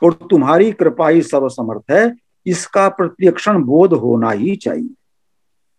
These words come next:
जब संपूर्ण जड़ता उसमें विलीन होने के लिए आगे बढ़ेगी, तब जिस अनुभव को हम जन्म जन्मांतर से छोड़ाए थे,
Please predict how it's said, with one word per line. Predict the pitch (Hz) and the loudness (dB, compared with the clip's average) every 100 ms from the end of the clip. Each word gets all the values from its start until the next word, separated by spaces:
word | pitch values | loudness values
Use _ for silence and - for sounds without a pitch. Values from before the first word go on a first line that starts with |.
| _ _ _ | _ _ _
जब | 120 - 233 240 | -10 0 2 2
संपूर्ण | 233 170 151 151 139 190 254 277 | 0 0 2 0 0 2 4 6
जड़ता | 226 185 180 180 180 | 4 4 2 2 2
उसमें | 180 180 185 | 0 0 -2
विलीन | 139 131 233 254 | 0 2 2 2
होने | 185 180 175 | 2 0 0
के | 180 | 0
लिए | 160 151 | 2 2
आगे | 139 135 131 | 2 0 -2
बढ़ेगी, | 113 104 113 143 247 330 _ _ _ _ _ | -4 -6 -6 -4 -2 -4 _ _ _ _ _
तब | - 233 | 0 2
जिस | 214 269 247 | 2 2 0
अनुभव | 220 220 196 220 220 | 0 0 2 2 4
को | 226 | 2
हम | 208 208 | 0 -2
जन्म | 208 208 | -2 -2
जन्मांतर | 202 196 185 185 180 175 | -2 0 0 0 -2 -6
से | 151 165 | -4 -6
छोड़ाए | 139 127 123 110 104 | -2 -2 0 -2 -4
थे, | 123 139 | -4 -4